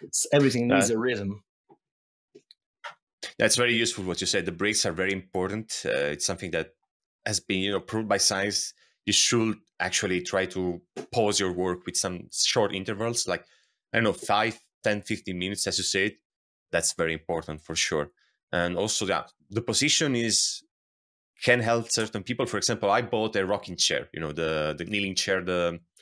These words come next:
Speaker 2: the Stokke Warrior. That's the
Speaker 1: Mm-hmm.
Speaker 2: first purchase I made when I set up my own office.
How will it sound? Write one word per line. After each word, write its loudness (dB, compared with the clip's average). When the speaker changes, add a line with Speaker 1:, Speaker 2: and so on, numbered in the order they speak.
Speaker 2:
the 2
Stokke 0
Warrior. 2
That's 6
the 4
Speaker 1:
Mm-hmm. -2
Speaker 2:
first 2
purchase 0
I 4
made -2
when 0
I 0
set 2
up -4
my -2
own -4
office. -6